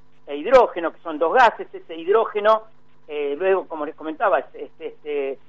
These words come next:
el oxígeno se utiliza, eh, se envasa y puede ser utilizado en la, en, en la me-, en medicina o en, o en el caso de, eh, la industria, eh, y el, y el hidrógeno, eh, es el,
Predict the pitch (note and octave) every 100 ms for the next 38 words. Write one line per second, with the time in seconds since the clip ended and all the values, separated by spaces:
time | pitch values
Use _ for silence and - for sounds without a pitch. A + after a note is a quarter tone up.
0 | - E3 E3 F3 A#3+ A3+ E3+ D#3 D3 F3+
1 | F#3 C3+ - - - C3 C3 - - -
2 | - - C#3+ D3 G#3+ G#3+ G3+ G#3 G3 F#3
3 | C#3+ C3+ D#3+ D3+ D3 C3 E3 D#3+ E3 -
4 | - - - C#3 C3+ C3+ C3 - C3 C3
5 | C3 B2+ C3+ - C#3+ B2+ C#3 - A#3+ A#3+
6 | A3 C3+ C3+ C3 C3 - - - - C3+
7 | C3+ A#2+ D#3 - C#3+ C3+ C#3 D3+ C#3 B2+
8 | B2+ B2+ B2 C3+ G#3 A#3 - A3 G#3+ -
9 | - - - F3 E3+ - B3+ C#4 C4 -
10 | F#3+ F3+ F3+ F3 - - F3 F3+ F#3 B3
11 | B3+ - E3+ G3 A#3+ - - - - -
12 | D#3 D3+ D3+ D3 F#3+ G#3 - D#3+ D3+ D#3